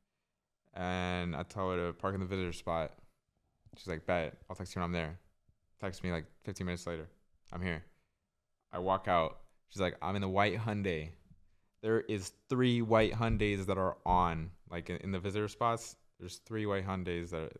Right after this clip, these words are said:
their engines are on. I'm like, "Step out, <laughs> step out the car." <laughs> Like, we, I don't know which one you're at, man. I don't know if you're, you're all the way over here in the left,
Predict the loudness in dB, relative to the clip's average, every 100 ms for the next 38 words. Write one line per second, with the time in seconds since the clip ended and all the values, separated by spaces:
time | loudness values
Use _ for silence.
0 | _ -8 -4 -2 -2 -4 -6 -6 -10 -18
1 | _ _ _ _ _ _ -12 -6 -6 -8
2 | -10 -8 -2 0 0 -2 -4 -2 -2 -2
3 | 2 4 4 0 -4 -4 -4 -2 -2 -2
4 | -2 -4 -4 -6 -10 -6 0 0 0 -6
5 | -6 -2 0 2 2 0 0 -2 -2 2
6 | 2 2 0 -2 -2 -2 -2 0 0